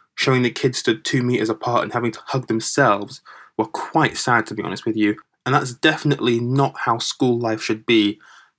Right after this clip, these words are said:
But you know what? If it's what it takes to prevent further cases, then that is how it'll have to be for the time being. And so I honestly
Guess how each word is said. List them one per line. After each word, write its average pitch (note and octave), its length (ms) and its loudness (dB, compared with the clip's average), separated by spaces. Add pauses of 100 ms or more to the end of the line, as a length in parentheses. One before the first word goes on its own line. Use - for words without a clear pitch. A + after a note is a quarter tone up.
But A2+ 260 2
you B2 120 0
know D3+ 160 4
what? G3 300 4
If C3 140 -2
it's - 140 -4
what C#3+ 140 4
it - 120 0
takes D3+ 240 0
to - 80 -4
prevent C3 300 0
further B2+ 200 2
cases, D3 440 0
then A#2+ 200 -2
that C3+ 180 0
is - 140 -6
how A#2+ 380 -2 (480)
it'll G#2 160 2
have C3 220 -6
to A#2 80 0
be A2 360 4 (260)
for G#2+ 320 4
the A2+ 80 -2
time G#2 440 -4
being. A2 440 0 (500)
And A#2+ 100 -2
so B2+ 260 4
I B2+ 220 0
honestly C#3+ 560 2